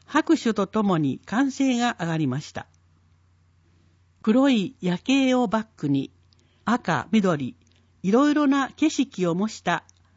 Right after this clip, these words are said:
イルミネーションがとても美しく楽しそうです。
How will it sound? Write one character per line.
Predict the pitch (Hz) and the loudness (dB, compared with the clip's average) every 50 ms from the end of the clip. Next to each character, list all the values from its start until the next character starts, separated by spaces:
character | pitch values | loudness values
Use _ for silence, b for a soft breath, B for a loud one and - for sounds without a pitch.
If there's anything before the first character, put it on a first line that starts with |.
| _ _ - | _ _ 0
イ | 214 233 | 0 2
ル | 240 254 | 4 4
ミ | 247 240 | 4 4
ネ | 247 247 233 | 4 4 2
ー | 254 | 0
シ | 247 - | 0 -2
ョ | 202 190 180 | -4 -2 -2
ン | 147 | -2
が | 147 160 143 - _ _ | -4 -4 -6 -8 _ _
と | - - 208 | -14 -12 -6
て | - 302 294 | -2 2 2
も | 285 285 285 277 - - | 4 4 2 0 -4 -8
美 | 220 220 - 240 214 247 233 | -12 -10 -8 -6 -4 -4 -6
し | - - 165 | -6 -8 -12
く | - 160 147 127 - | -10 -8 -8 -8 -6
楽 | - 185 196 226 262 | -4 -2 0 0 -2
し | - - | -2 -4
そ | - - 233 196 | -4 -2 -2 0
う | |
で | 156 143 | -2 -4
す。 | 165 - - - - _ | -6 -8 -12 -20 -20 _